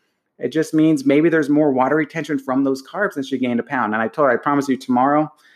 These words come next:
you're gonna be back to your normal weight, and then we're gonna keep getting more results." And she is absolutely killing it, by the way. Uh, I think she's down thirty-six or thirty-eight pounds. Uh, she lost thirteen pounds the last month. So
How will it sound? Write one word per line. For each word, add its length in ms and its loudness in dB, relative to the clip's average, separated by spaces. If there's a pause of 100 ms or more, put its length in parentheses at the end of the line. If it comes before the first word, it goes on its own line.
(200)
you're 100 -6
gonna 120 0
be 120 2
back 260 0
to 60 -4
your 100 -2
normal 300 0
weight, 260 2
and 140 -2
then 100 -2
we're 120 -4
gonna 120 -6
keep 220 -12
getting 240 -2
more 120 -6
results." 500 -4
And 140 -2
she 120 -2
is 180 0
absolutely 400 0
killing 280 0
it, 60 -4
by 100 2
the 60 4
way. 280 2 (540)
Uh, 300 2 (180)
I 60 -2
think 160 -2
she's 220 -6
down 320 0
thirty-six 760 0
or 100 -4
thirty-eight 580 -4
pounds. 560 -4 (400)
Uh, 260 2
she 140 -2
lost 260 2
thirteen 300 0
pounds 240 -4
the 40 -6
last 280 -2
month. 260 -4
So 320 0